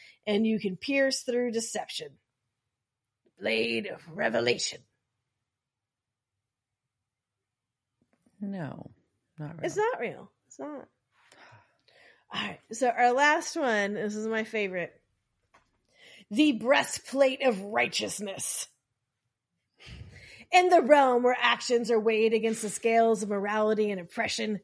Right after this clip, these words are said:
Speaker 1: the embodiment of righteousness assumes a formidable form. Clad in the breastplate of righteousness, the valiant challenger confronts the deity with the righteousness of angels,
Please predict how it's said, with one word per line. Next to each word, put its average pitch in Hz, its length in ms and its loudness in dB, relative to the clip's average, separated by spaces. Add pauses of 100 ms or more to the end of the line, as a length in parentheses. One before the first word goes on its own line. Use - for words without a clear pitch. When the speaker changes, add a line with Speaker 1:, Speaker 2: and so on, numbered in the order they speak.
(440)
Speaker 1:
the 262 140 2
embodiment 269 720 4
of 202 220 0
righteousness 226 640 0
assumes 233 500 -2
a 214 60 -4
formidable 233 680 4
form. 196 560 -4 (340)
Clad 311 480 4
in 285 200 0
the 233 80 2
breastplate 285 760 0
of 202 160 -6
righteousness, 254 640 -2 (320)
the 214 120 0
valiant 285 580 2
challenger 262 720 2 (120)
confronts 285 500 0
the 262 80 -6
deity 254 480 -2
with 247 120 0
the 208 120 -4
righteousness 277 600 0
of 240 140 -4
angels, 254 520 -2